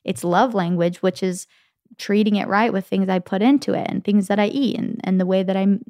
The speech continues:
move it every single day." So to kinda wrap this up and bring it full circle here,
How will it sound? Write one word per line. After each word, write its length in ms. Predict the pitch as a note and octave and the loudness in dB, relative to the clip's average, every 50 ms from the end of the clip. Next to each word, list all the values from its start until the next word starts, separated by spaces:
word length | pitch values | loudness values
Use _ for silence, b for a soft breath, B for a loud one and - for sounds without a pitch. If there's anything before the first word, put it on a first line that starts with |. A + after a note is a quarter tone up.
| _ - | _ -8
move 420 | - F#3+ G3 F#3+ A3 C#4 D4 A#3+ | -4 0 2 4 4 4 4 2
it 120 | F#3+ - - | 0 -2 -2
every 220 | - - - - | -4 -6 -6 -10
single 260 | - - - - - | -12 -12 -10 -10 -8
day." 300 | - - - - - A3 _ _ _ _ _ _ _ _ _ _ _ _ | -6 -4 -4 -4 -6 -8 _ _ _ _ _ _ _ _ _ _ _ _
So 160 | - - A#3+ | -4 -2 -2
to 60 | B3 | -2
kinda 260 | - C#4 E4 E4+ D#4+ B3 | 0 0 2 4 4 4
wrap 380 | G3 G3+ G#3 G#3 G#3 G#3+ - | 4 4 4 4 4 2 2
this 180 | - F#3+ - - | -2 -2 0 0
up 120 | G3+ F#3+ - | -2 0 0
and 160 | G3 F#3 F3+ | 0 -2 0
bring 200 | F#3 G3 F#3+ F#3 | 0 0 0 -2
it 100 | F#3 - | -2 -6
full 400 | - - _ - G3 F#3 F3+ E3+ | -10 -12 _ 0 2 2 2 0
circle 500 | F3 - - - F3+ F3 F3 - - - | -2 -6 -4 -2 -2 -2 -2 -4 -8 -8
here, 440 | G#3 G3+ - - - - - G#3+ - | -8 -8 -8 -10 -10 -8 -10 -10 -12